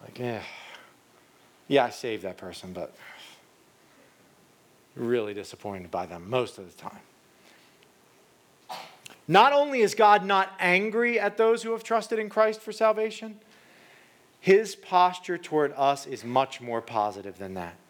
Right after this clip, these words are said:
He loves those who are his.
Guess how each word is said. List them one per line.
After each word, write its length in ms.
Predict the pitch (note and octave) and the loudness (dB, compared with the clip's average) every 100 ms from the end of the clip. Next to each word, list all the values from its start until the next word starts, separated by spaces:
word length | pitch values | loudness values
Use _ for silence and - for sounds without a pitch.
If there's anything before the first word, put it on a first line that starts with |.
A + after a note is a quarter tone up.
| _ _ _ _ _ - _ _ | _ _ _ _ _ -20 _ _
He 260 | - F3 | -2 -2
loves 640 | D3 A2+ A#2 B2 G#2 - - | -2 -4 -2 -2 -4 -10 -10
those 320 | G#2+ G#2 F#2+ | -6 -6 -8
who 120 | A2 | -8
are 100 | F#2+ | -10
his. 460 | E2 F2+ E2 - | -10 -16 -16 -16